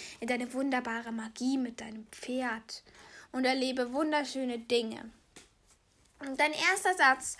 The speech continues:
was ich dir heute mitgebe, ist: "Stresse nie. Ein Pferd hat ein anderes Gehirn als du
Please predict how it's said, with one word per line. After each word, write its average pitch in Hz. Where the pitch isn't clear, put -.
was -
ich 294
dir 349
heute 339
mitgebe, 277
ist: -
"Stresse 262
nie. -
Ein 254
Pferd 294
hat -
ein 247
anderes 294
Gehirn 269
als 247
du 285